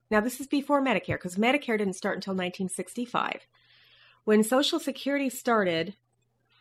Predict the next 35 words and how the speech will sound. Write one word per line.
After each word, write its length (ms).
the 140
life 380
expectancy 1120
for 420
a 360
male 800
was 220
just 360
under 240
fifty-four 640
years. 640
Oh, 80
wait, 360
no. 320
Social 340
Security 540
started, 640
uh, 560
let's 260
see 240
here. 420
I 80
don't 100
have 140
the 80
dates 260
it 100
started, 320
so 100
I'll 60
just 220
give 160
you 340
the 260
date. 520